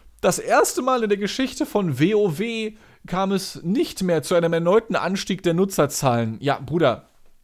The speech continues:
irgendwann rennst du out of Leute. Also, äh, du kannst, also, ne,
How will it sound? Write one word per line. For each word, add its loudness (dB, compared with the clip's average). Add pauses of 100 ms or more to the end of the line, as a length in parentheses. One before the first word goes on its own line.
(300)
irgendwann 0
rennst -4
du -2
out -2
of -4
Leute. 0
Also, 0
äh, -6 (760)
du -2
kannst, -2
also, 0
ne, 0